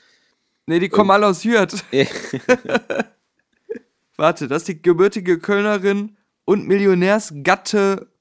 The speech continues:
Speaker 1: Robert,
Speaker 2: Ja.
Speaker 1: wie hier auch ausgeschrieben steht in quasi Lautschrift,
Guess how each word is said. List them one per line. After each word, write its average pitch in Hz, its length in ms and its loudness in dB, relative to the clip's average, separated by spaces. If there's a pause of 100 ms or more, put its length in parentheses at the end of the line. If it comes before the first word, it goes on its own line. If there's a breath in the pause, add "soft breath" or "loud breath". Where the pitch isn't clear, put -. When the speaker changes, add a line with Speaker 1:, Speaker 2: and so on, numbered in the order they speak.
(120)
Speaker 1:
Robert, 165 1300 2 (220)
Speaker 2:
Ja. 107 340 -4
Speaker 1:
wie 175 60 -4
hier 170 280 0 (420)
auch 202 320 -2
ausgeschrieben 160 680 -4
steht 151 340 -6
in 156 380 -8
quasi 180 400 -2
Lautschrift, - 800 -6